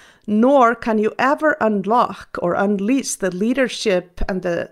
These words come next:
solutions we need, the innovation we need,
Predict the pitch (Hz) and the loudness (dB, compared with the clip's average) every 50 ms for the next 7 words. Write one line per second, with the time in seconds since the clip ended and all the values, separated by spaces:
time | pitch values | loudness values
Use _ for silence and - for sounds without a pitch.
0 | _ - - - - 208 190 180 180 190 262 320 359 392 - - - 180 170 165 | _ -6 -6 -4 -2 -2 -2 -2 -2 0 0 2 2 0 -2 -2 -4 -4 -4 -6
1 | - - 190 190 180 185 214 233 220 180 - - 185 - - 277 330 349 302 233 | -8 -6 -4 -2 0 0 2 2 2 0 0 -4 -6 -2 0 0 0 0 2 0
2 | 196 175 - - 180 175 180 180 185 185 180 170 170 | 0 0 -2 -4 -6 -6 -4 -4 0 0 0 0 0